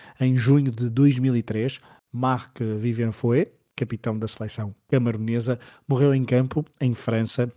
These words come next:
num jogo da Taça das Confederações. São apenas dois exemplos ocorridos nos dois anos anteriores que foram notícia com algum destaque em Portugal e na imprensa,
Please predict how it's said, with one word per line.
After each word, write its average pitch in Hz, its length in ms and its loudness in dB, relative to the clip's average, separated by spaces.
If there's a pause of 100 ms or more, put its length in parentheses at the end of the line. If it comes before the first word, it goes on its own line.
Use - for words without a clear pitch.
num 139 220 4
jogo 127 240 2
da 139 100 -6
Taça 131 260 -4
das 120 140 -4
Confederações. - 800 -10 (240)
São - 160 0
apenas 165 300 0
dois 165 280 4
exemplos 123 400 0
ocorridos 143 520 0
nos 131 180 0
dois 139 300 4
anos 139 180 2
anteriores 113 480 0
que - 100 -20
foram 113 280 0
notícia 131 560 -2
com 175 180 0
algum 165 220 2
destaque - 360 -4
em 139 60 -2
Portugal 143 320 2
e - 20 2
na 120 80 0
imprensa, 90 540 -8